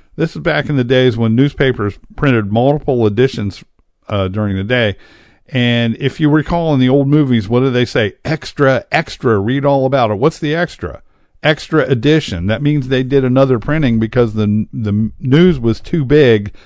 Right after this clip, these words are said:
to let sit for the next edition. So they print an extra edition, get it out on the street, and sell as many newspapers as they could.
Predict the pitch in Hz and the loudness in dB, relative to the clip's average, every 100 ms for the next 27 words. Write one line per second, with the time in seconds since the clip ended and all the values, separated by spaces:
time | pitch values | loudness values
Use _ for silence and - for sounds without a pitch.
0 | - - 123 123 120 - 165 156 - - | -8 0 2 2 0 -4 0 0 -2 -6
1 | 123 120 120 117 - 113 143 147 - 87 | -4 -2 -2 -4 -6 -2 0 0 -4 -10
2 | - 117 110 107 143 151 131 127 - 156 | -4 -2 -2 -2 -2 0 -2 -4 -8 -10
3 | 147 143 113 - 113 120 - - - - | -4 -4 -4 -4 -6 -6 -12 -20 -20 -14
4 | - 127 131 131 139 143 143 - 127 117 | 0 2 2 2 2 2 0 -2 -2 -2
5 | 117 117 131 117 110 120 120 117 123 - | -4 -4 0 0 0 0 2 4 2 2
6 | 113 104 98 110 95 95 98 139 113 80 | -2 -2 -2 -2 -4 -4 -2 0 0 -2